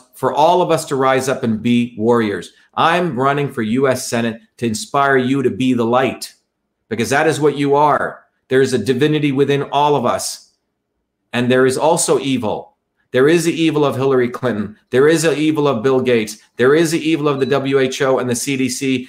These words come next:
and the Co-, Chinese Communist Party who think they know better. And we must go after them. We must destroy them. But it's not gonna occur by pussyfooting around. It's not gonna occur by the likes of Bobby Kennedy. And people like him, the not so obvious establishment,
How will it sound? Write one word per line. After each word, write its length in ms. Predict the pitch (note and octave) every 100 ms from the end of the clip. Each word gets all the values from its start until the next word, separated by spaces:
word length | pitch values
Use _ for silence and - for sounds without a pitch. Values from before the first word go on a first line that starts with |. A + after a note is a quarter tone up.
| -
and 120 | - B2
the 60 |
Co-, 220 | B2 C#3+
Chinese 400 | - C#3+ C3+ C3
Communist 440 | - C#3 C3+ B2 -
Party 260 | C#3 B2+
who 120 | A#2+ B2
think 180 | C3
they 120 | B2+ B2+
know 160 | B2
better. 360 | A2+ A#2+ G#2 - _
And 120 | A#2
we 120 | C#3
must 240 | D3+ C#3 -
go 140 | C#3
after 280 | B2+ C#3 C#3+
them. 160 | B2+ A#2+
We 80 |
must 220 | B2 A#2+ -
destroy 400 | A#2 - D3+ D3
them. 260 | G#2+ F2 _ _ _
But 100 | B2
it's 140 | A#2 B2
not 280 | C#3+ G3
gonna 140 | G#3 G3
occur 580 | F#3 F#3+ F3+ D#3+ D3+ - _ _
by 120 | C3
pussyfooting 580 | C3 D#3 D#3 B2 C#3 B2+
around. 320 | B2+ B2 F2+ - _
It's 180 | A2+ B2+
not 220 | D#3 G3
gonna 140 | G3+
occur 260 | F3+ F3+ E3+
by 100 | E3
the 80 | C#3+
likes 280 | D3 D3+
of 100 | D3
Bobby 240 | C3 C#3 B2+
Kennedy. 520 | D3+ F3+ A2+ F2 - _ _ _ _ _ _ _ _ _ C3
And 160 | B2
people 240 | D#3 D#3 D3+
like 180 | C#3+
him, 140 | E3 D3+
the 80 | B2+
not 260 | C#3+ D3
so 120 | D#3
obvious 300 | C#3+ C#3 B2
establishment, 720 | B2+ - D#3+ D3+ A#2+ A#2+ G2